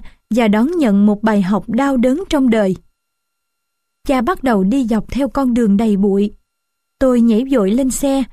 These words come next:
và lái theo sau, hy vọng cha sẽ nghĩ lại. Những lời biện hộ ăn năn của tôi suốt dọc đường như chẳng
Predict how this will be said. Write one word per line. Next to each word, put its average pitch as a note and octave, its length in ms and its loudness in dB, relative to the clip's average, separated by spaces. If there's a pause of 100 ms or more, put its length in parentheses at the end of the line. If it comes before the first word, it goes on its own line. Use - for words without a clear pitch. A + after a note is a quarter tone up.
(140)
và A3 240 0
lái G#3 360 -2
theo C4 180 -2
sau, B3+ 320 -2 (560)
hy C#4 140 2
vọng G3+ 420 0
cha B3 180 -2
sẽ A3+ 180 -2
nghĩ A#3 300 2
lại. G3+ 340 -2 (1300)
Những B3+ 300 2
lời A3+ 240 2
biện G3+ 280 2
hộ G#3+ 460 0
ăn C4 220 0
năn C4+ 200 2
của A3+ 160 -2
tôi A#3+ 280 0
suốt F#4+ 300 -2
dọc A3+ 220 -2
đường G3+ 280 2 (320)
như B3 180 2
chẳng A3 260 0